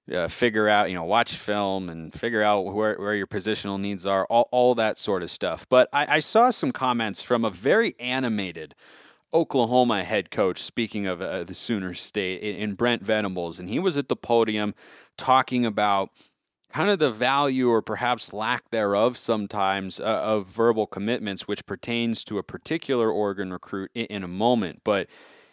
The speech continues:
he was pretty ticked off, uh, John, and I mean, he's looking at it from a head coach's perspective, which he is now. He's been the D C at Clemson for,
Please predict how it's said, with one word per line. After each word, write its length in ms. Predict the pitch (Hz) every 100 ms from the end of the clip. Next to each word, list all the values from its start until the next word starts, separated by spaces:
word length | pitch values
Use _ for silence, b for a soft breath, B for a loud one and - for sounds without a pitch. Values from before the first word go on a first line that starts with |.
| B
he 180 | - 147
was 200 | 269 320
pretty 480 | - - 196 233 226
ticked 380 | - 196 - 147
off, 500 | 175 185 - - -
uh, 220 | 131 - 127
John, 380 | 123 131 147
and 200 | 139 131
I 20 | 127
mean, 140 | 123
he's 260 | 147 220 247
looking 200 | - 170
at 140 | 170
it 20 |
from 200 | - 156
a 60 | 131
head 240 | 139 170
coach's 400 | 156 151 - 139
perspective, 560 | - 139 - 127 - 151
which 220 | 131 -
he 160 | 131 120
is 180 | 107
now. 280 | 104 104 120
He's 120 | 135
been 160 | 113 107
the 60 | 95
D 180 | 117
C 180 | 107 107
at 60 | 101
Clemson 540 | - 110 113 131 135
for, 380 | - 113 107 101